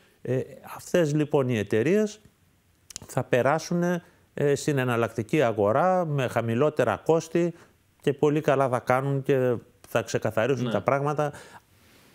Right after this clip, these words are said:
Speaker 1: Τώρα, εάν δεν γίνει α-, εάν δεν γίνει αυτό, τότε υπάρχουν πάρα πολλά ερωτήμα-,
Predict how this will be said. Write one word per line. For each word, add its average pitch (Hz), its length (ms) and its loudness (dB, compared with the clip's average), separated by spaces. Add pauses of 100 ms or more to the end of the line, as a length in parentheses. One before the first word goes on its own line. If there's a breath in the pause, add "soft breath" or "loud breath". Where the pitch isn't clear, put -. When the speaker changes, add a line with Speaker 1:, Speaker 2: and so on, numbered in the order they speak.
(120)
Speaker 1:
Τώρα, 143 580 4
εάν 156 400 0
δεν 220 180 2
γίνει 175 340 2
α-, 107 180 -4 (400)
εάν 143 420 2
δεν 175 300 4
γίνει 170 380 0
αυτό, 92 560 -4 (580 soft breath)
τότε 202 280 2
υπάρχουν 170 480 2
πάρα 180 320 4
πολλά 127 640 0
ερωτήμα-, 120 680 -2